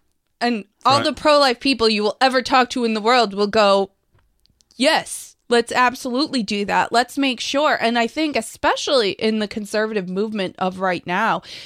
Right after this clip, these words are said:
Speaker 1: there's a lot of appetite. There's an appetite on the Tucker Carlson show, which we get told over and over is this, like, white supremacist crazy show.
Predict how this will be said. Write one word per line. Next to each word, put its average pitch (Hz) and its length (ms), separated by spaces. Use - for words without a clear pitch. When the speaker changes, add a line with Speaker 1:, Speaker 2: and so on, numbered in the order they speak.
Speaker 1:
there's 247 320
a 466 120
lot 233 240
of 214 120
appetite. 202 540
There's 339 260
an 277 100
appetite 240 580
on 208 180
the 202 80
Tucker 233 320
Carlson 214 500
show, 180 280
which 180 240
we 208 80
get 190 160
told 220 320
over 208 240
and 196 100
over 196 240
is 175 160
this, 180 180
like, 175 200
white 180 240
supremacist 190 720
crazy 185 380
show. 185 360